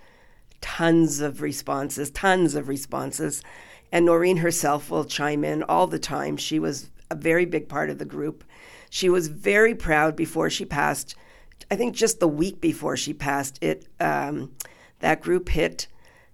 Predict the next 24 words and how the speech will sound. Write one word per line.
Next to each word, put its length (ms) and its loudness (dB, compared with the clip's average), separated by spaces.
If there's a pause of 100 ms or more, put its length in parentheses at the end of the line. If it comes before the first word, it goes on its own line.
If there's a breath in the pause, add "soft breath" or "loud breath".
(140)
ten 240 2
thousand 440 4
four 280 0
hundred 400 0
members. 640 -2 (640 soft breath)
And, 480 2
uh, 340 4 (220)
it 200 0
took 320 4
on 240 6
her 340 0
personality 1000 2
because 480 -6 (380 soft breath)
she 200 -2
was 180 4
very 260 2
strong 480 4
and 140 4
very 240 4
warm 420 2
at 100 -8
the 80 -10
same 320 0
time. 500 -2